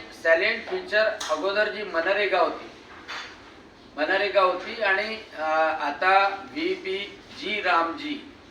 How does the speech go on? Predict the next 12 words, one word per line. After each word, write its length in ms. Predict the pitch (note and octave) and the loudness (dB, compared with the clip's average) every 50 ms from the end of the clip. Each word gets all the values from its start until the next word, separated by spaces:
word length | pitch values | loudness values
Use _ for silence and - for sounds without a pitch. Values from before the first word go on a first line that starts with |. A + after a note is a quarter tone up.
| - - - - - - - - - - - - - - - - - - - - - - - | -20 -20 -20 -20 -20 -20 -20 -20 -20 -20 -20 -20 -20 -20 -20 -20 -20 -20 -20 -20 -20 -10 0
या 180 | D3+ E3 F#3+ G3+ | 4 6 6 6
कायद्यामधला 880 | - - E3 D#3 D#3+ E3 E3 G3 G#3 G#3 G#3 G3+ - - F#3 G3+ G#3+ A3 | 6 4 4 4 4 6 8 8 8 8 6 4 0 2 4 4 4 4
थोडासा 640 | A3 - - - F#3+ G3+ G#3 A3+ A3+ A3 A3+ A3 | 2 0 -4 -6 -4 -2 -2 -2 -2 0 0 0
फरक 360 | - - F#3 F3 F#3+ F#3+ F#3 F#3 | 0 0 0 0 0 -2 -4 -4
मी 140 | G3+ G3+ | -2 -2
तुम्हाला 440 | G3 - - F#3+ E3 E3 E3 E3+ E3+ | -4 -4 -6 -6 -2 0 0 0 0
सांगणार 400 | - - D#3 C#3 C3+ C#3 C3+ C3 | 0 0 0 0 0 -2 -4 -4
आहे 140 | B2 B2 - - - - - - - - - - - - - - - - - - - - - | -4 -6 -8 -10 -12 -12 -12 -12 -12 -12 -14 -14 -16 -18 -20 -20 -20 -20 -20 -20 -14 -10 -8
की 60 | F#3 | -6
जो 180 | F#3 G3+ G#3+ | -2 -2 -2
फायदेशीर 680 | G#3+ G3+ F3 E3 E3 E3 F#3 G3 F#3+ - - F#3+ F#3 - | 0 2 4 4 4 4 2 0 -2 -2 -2 -2 -2 -2
आहे 140 | - - | -2 -4